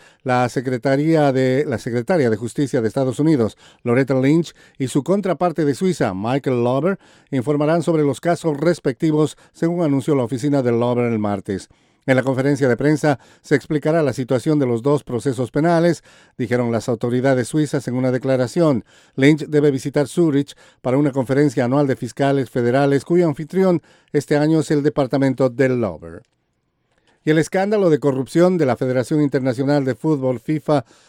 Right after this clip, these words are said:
fue convertido en una exhibición en el mismo Museo de Las Vegas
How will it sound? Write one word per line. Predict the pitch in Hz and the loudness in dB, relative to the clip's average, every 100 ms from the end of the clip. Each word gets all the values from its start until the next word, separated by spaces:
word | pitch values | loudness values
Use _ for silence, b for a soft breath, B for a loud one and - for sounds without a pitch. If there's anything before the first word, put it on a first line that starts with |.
| b | b
fue | 180 | -2
convertido | 170 175 143 135 175 165 | 0 2 2 2 2 2
en | 170 | 2
una | 170 | 2
exhibición | 147 - 135 123 185 156 156 b b - | 0 -2 -4 0 2 2 0 b b -4
en | 143 | 0
el | 135 | 2
mismo | 170 160 165 | 0 0 0
Museo | 147 131 170 | 0 0 2
de | 147 | 2
Las | 131 113 | 2 0
Vegas | 139 180 139 147 | 0 2 2 -2